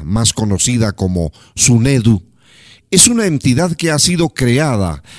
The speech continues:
para verificar la calidad de la educación superior en el país, monitoreando el avance y progreso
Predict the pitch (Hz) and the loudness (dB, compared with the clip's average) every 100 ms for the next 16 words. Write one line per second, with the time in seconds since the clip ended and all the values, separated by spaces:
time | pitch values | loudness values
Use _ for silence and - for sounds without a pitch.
0 | - - 113 107 113 110 101 107 - 135 | -14 -4 -2 0 2 2 -2 -4 -4 -4
1 | 127 107 - 98 98 95 135 104 101 92 | -4 -6 -4 -4 -2 -2 -2 -2 -2 0
2 | 101 98 - 101 127 135 - 113 104 101 | 0 0 0 -2 0 0 0 0 2 2
3 | 120 156 - _ 110 98 90 87 98 101 | 2 0 -8 _ -2 -2 -4 -4 -4 -4
4 | - - - _ _ _ _ _ - 120 | -8 -10 -16 _ _ _ _ _ -4 0
5 | 151 147 147 147 170 160 147 131 113 98 | 2 2 0 0 0 0 0 0 0 0
6 | 120 147 131 123 104 - 107 107 135 117 | -2 0 2 2 0 0 0 2 2 4
7 | 127 104 | 2 0